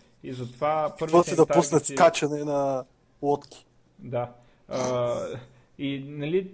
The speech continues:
Speaker 1: в смисъл гледа да не раздуват очаквания и първо ще, ще таргетират Enterprise клиенти и някакви такива научни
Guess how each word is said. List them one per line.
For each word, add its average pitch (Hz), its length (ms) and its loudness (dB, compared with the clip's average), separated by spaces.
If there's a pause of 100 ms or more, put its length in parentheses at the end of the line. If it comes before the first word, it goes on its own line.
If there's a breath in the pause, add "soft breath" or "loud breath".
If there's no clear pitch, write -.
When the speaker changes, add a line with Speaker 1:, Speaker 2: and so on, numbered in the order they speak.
(120)
Speaker 1:
в - 40 -20
смисъл 185 360 -4
гледа 180 180 0
да 185 100 -4
не 180 120 -4
раздуват 175 300 -6
очаквания 170 360 -4
и - 80 -10
първо 185 240 0
ще, 160 420 -6
ще 135 160 -12
таргетират 135 540 -6
Enterprise 139 640 0
клиенти 131 460 -4
и 139 40 -8
някакви 135 280 -8
такива 143 240 -6
научни 131 500 -2